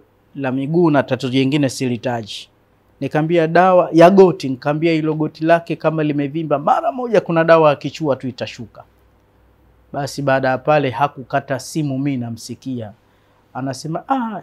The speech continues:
hata hiyo dawa yake itakayokuja itakuwa ni nzuri. Mashallah, hawa wana dawa nzuri kweli kweli." Bahati nzuri nilikuwa nimekaa kikao na vijana wangu wa kazi wote pale.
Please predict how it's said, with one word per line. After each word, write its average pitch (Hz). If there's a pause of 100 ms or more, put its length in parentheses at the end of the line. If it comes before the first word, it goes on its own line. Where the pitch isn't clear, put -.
(140)
hata 156
hiyo 143
dawa 135
yake 143
itakayokuja 127
itakuwa 120
ni 123
nzuri. 131 (600)
Mashallah, 143
hawa 147
wana 117
dawa 156
nzuri 127 (100)
kweli 151
kweli." 127 (520)
Bahati 131
nzuri 156
nilikuwa 135
nimekaa 127
kikao 135
na 120 (160)
vijana 127
wangu 139
wa 117
kazi 123
wote 131
pale. 104